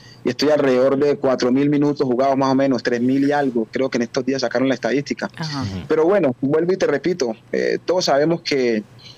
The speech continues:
Speaker 1: eh, sostenerse en Junior no es fácil.
Speaker 2: Mm.
Speaker 1: Eso te sostener si sos un jugador disciplinado, si sos un jugador que tenés sacrificio, que entregás todo de ti, un jugador, eh,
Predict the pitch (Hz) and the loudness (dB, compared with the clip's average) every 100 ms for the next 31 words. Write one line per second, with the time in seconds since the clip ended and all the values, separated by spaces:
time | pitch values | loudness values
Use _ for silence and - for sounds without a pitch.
0 | - - - - 127 127 123 123 120 117 | -20 -20 -10 -4 0 0 0 2 2 0
1 | 110 107 - - 156 - 156 170 190 185 | -2 -4 -6 -2 -2 -2 -2 0 0 0
2 | 175 160 175 180 175 170 - - 143 143 | 0 0 0 2 0 -2 -6 -4 -2 0
3 | 151 147 160 156 151 143 127 143 143 - | 0 0 -2 -2 -4 -4 -2 0 -2 -4
4 | - - - - 143 139 131 127 139 151 | -14 -20 -20 -8 -6 -4 -2 -2 0 0
5 | - 143 143 147 139 127 131 135 139 131 | 0 -2 0 0 0 0 0 0 -2 -4
6 | - 123 135 151 151 143 - - - - | -4 0 0 2 0 -4 -14 -20 -18 -8
7 | - 143 143 135 123 123 135 135 127 - | -4 0 0 2 2 2 2 0 -2 -4
8 | 127 123 120 127 117 151 147 147 147 139 | -2 -2 -2 -2 -2 -2 -2 0 0 -2
9 | - 127 123 120 120 120 127 131 131 - | -4 -2 0 -2 -2 -2 0 0 0 -4
10 | - - - 151 147 131 113 139 160 135 | -8 -10 -4 -2 0 0 -2 -2 -2 -2
11 | 131 123 120 127 135 135 - - - - | 0 0 0 2 0 -2 -8 -20 -20 -20
12 | - - 127 123 | -10 -4 0 0